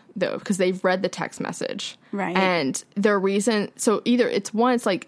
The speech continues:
Speaker 1: you could just text them and be like, "I see this, but I'm choosing not to respond to this right now. I will talk to you later." Or, like, you could just, like, leave your read receipts on and be like, "I see it. I acknowledge it. I'm not dealing with this right now." It just depends on how you view it.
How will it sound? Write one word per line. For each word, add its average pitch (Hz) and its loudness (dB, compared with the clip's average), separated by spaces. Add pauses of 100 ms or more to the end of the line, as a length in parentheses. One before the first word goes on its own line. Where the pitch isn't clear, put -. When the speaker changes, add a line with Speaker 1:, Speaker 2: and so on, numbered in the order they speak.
Speaker 1:
you 226 4
could 214 2
just 196 -2
text 175 0
them 175 0
and 175 0
be 175 4
like, 165 0 (420)
"I 175 0
see 165 -2
this, 214 -4 (240)
but 180 0
I'm 160 0
choosing 160 -2
not 139 -2
to 180 -6
respond - -4
to 190 -4
this - -8
right 208 -4
now. 214 0 (140)
I 185 2
will 139 0
talk - -8
to - -8
you 131 -2
later." - -4
Or, 220 4
like, 196 0
you 185 0
could 196 0
just, 190 -2
like, 185 0
leave 170 -2
your 170 -2
read 156 -4
receipts - -4
on 90 -2
and - -2
be 101 -4
like, - -6 (540)
"I 170 0
see 175 -4
it. - -4
I 170 0
acknowledge 170 -2
it. 254 2
I'm 165 2
not 135 0
dealing 82 -4
with - -12
this - -10
right - -8
now." 82 -6 (340)
It 202 -2
just 190 -4
depends 190 -2
on 175 0
how 170 -4
you 156 -2
view 101 -4
it. - -4